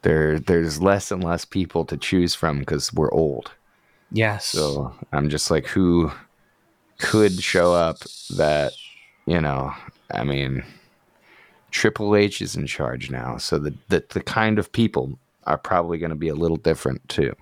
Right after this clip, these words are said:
Speaker 1: It's not
Speaker 2: Yes,
Speaker 1: gonna
Speaker 2: they're
Speaker 1: be Vince's picks.
Speaker 2: It's, yeah, it's not gonna be Sergeant Slaughter every year. <laughs>
Speaker 1: Yeah. Well, that's where, where I'm at. Like, right now, I'm like, is the Boogeyman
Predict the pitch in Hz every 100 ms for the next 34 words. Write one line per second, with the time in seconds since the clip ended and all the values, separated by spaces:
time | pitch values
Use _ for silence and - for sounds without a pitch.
0 | _ _ - - 85 - 87 90 85 82
1 | 90 85 71 - - 62 - - - 123
2 | 117 110 101 - 131 160 131 131 120 113
3 | - - - 110 117 123 - 123 92 -
4 | - 104 104 113 110 - _ _ _ _
5 | _ - 143 - 110 107 - - _ _
6 | _ _ _ _ _ _ _ _ _ -
7 | 113 123 135 - 123 113 113 110 104 117
8 | 110 - 76 85 95 - 120 101 92 92
9 | 92 - _ _ - 67 85 92 92 92
10 | 90 90 95 95 104 98 101 104 104 107